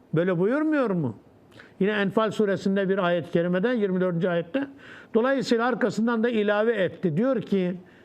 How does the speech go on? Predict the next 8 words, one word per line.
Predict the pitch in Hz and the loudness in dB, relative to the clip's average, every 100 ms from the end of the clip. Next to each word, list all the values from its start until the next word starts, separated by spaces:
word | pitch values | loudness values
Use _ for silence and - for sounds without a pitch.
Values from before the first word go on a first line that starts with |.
| - - | -20 -2
o | 185 | -2
sahabeye, | - 180 143 165 165 160 135 - - - - - - _ | 2 2 2 2 2 0 -2 -6 -18 -20 -20 -20 -20 _
Allah | 165 196 196 | 2 2 2
Resulü | 165 190 | 2 2
Aleyhisselatü | 175 175 175 160 | 2 0 0 0
Vesselam | - 160 175 | 0 0 0
İbn-i | 160 | 0
Mualla'ya, | 165 156 147 147 156 165 220 220 | 0 0 0 2 2 0 0 -4